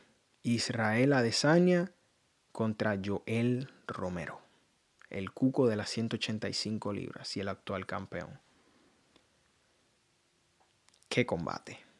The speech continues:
Qué combate nos espera el sábado. ¿Por qué? Por dos cosas. Sabemos que Joel Romero es un animal, es conocido por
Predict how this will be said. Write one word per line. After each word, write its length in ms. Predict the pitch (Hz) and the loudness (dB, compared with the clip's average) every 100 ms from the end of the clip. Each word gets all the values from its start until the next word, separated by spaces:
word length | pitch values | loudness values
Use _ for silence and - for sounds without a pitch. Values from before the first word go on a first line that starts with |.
| _ _ _ - - | _ _ _ -20 2
Qué 200 | 147 151 | 6 8
combate 500 | 151 120 117 139 139 | 8 6 10 8 8
nos 160 | 117 110 | 2 0
espera 400 | 101 - 123 120 | -4 4 6 6
el 80 | 113 | 4
sábado. 480 | 123 113 110 107 | 4 6 4 2
¿Por 260 | - 147 147 | 6 6 8
qué? 240 | 190 226 - - - - - - - _ _ _ _ _ _ _ _ | 6 6 4 -20 -20 -20 -20 -20 -20 _ _ _ _ _ _ _ _
Por 160 | - 151 | 8 12
dos 160 | 170 175 | 12 12
cosas. 380 | 127 107 - - - _ _ | 6 4 0 -12 -18 _ _
Sabemos 400 | - 151 160 196 | 6 10 10 10
que 340 | - 156 - - _ _ _ _ _ - | 10 8 8 -2 _ _ _ _ _ -2
Joel 200 | 123 135 | 8 8
Romero 560 | 147 156 151 180 185 190 _ _ _ _ _ _ _ | 10 10 10 10 10 6 _ _ _ _ _ _ _
es 100 | - 113 | -2 2
un 120 | 123 | 2
animal, 500 | 113 117 160 170 170 - | 4 6 6 6 4 -6
es 100 | 113 | -4
conocido 640 | - 127 - 151 151 143 | 2 4 6 10 10 10
por 260 | 127 120 | 8 6